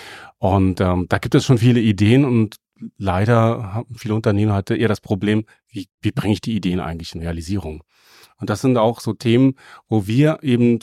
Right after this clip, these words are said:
als, als Amazon, aber auch Amazon Web Services ja eine ganz besondere Ausgangsrolle haben, wie wir unseren Kunden helfen möchten und damit auch den Endverbrauchern. Da sehe ich das so ein bisschen zweigeteilt. Auf der einen Seite sind wir das Unternehmen, das sich selber auf die Fahne geschrieben hat, dass wir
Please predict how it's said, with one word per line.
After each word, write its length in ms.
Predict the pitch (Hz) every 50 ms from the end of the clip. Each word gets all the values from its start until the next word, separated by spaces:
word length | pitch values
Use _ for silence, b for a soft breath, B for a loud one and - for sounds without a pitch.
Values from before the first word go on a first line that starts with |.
| -
als, 540 | - 101 95 95 95 - - - - - - _ _ _ _ _ _
als 200 | - - - - _
Amazon, 580 | - 117 131 131 123 - - 131 127 131 131
aber 180 | 104 90 95 -
auch 160 | 113 - -
Amazon 420 | 101 95 107 110 - - 101 95
Web 160 | 87 90 92 -
Services 560 | - - 127 123 123 117 - 117 107 - - B B B B B B B B B
ja 160 | - 101 98
eine 120 | 98 101 92
ganz 200 | 101 107 113 -
besondere 420 | - 113 104 107 110 98 98 87
Ausgangsrolle 800 | - 113 120 - - 110 101 95 - - - 98 90 92 92 87
haben, 360 | 87 90 95 98 110 113 110 b b b b b b _
wie 220 | _ 104 101 95 87
wir 220 | 101 95 101 104
unseren 760 | 113 104 107 101 104 101 92 95 92 92 90 90 92 - - _ -
Kunden 320 | - - 117 110 - -
helfen 340 | - 82 92 107 113 120 120
möchten 360 | 101 98 98 - - 135 139
und 220 | 143 110 98 87 - _
damit 240 | - 95 90 95 92 104
auch 100 | 98 -
den 140 | - 113
Endverbrauchern. 720 | 101 95 90 - 98 82 - 90 85 82 - - 80 80 78 B B B B B B
Da 100 | - 110
sehe 140 | 92 113 139
ich 60 | 139
das 140 | - 143 120
so 80 | 135
ein 80 | 131 123
bisschen 240 | - 113 127 113 101
zweigeteilt. 600 | - - 98 92 104 127 156 - 143 156 170 185
Auf 100 | - -
der 120 | - 110
einen 200 | 104 117 135 147
Seite 440 | 135 147 143 147 147 - 170 190 202 - _ _
sind 280 | - 104 117 120 110 101
wir 180 | 117 131 143
das 220 | 131 - - 110 147
Unternehmen, 540 | 139 127 131 127 113 104 101 107 123 135
das 120 | 127 117 98
sich 120 | 107 98
selber 200 | - 104 107 120
auf 60 | 113
die 100 | - -
Fahne 300 | 101 - 95 92 104 123
geschrieben 400 | 117 - - - 113 107 110 98
hat, 180 | 101 104 - -
dass 180 | - 92 - -
wir 260 | 95 90 87 85